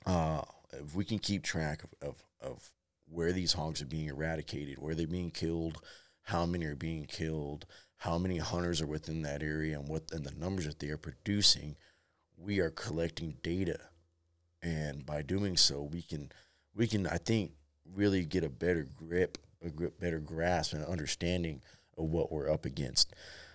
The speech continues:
Um, I think that we're, I think the, the number's a lot higher than we, than we wanna admit.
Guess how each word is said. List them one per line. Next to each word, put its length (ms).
Um, 480
I 120
think 320
that 260
we're, 480
I 60
think 200
the, 100
the 200
number's 300
a 60
lot 140
higher 280
than 160
we, 100
than 140
we 80
wanna 260
admit. 500